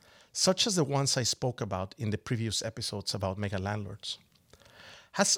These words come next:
also made renting a decent urban home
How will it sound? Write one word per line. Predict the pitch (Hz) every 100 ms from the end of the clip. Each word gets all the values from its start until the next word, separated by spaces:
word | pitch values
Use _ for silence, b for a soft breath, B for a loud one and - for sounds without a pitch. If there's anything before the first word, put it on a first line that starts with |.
| -
also | 233 262 -
made | 214 180 175 -
renting | 135 160 - 95 110 _ -
a | 127
decent | 147 220 - 196 185
urban | 160 139
home | 120 104 190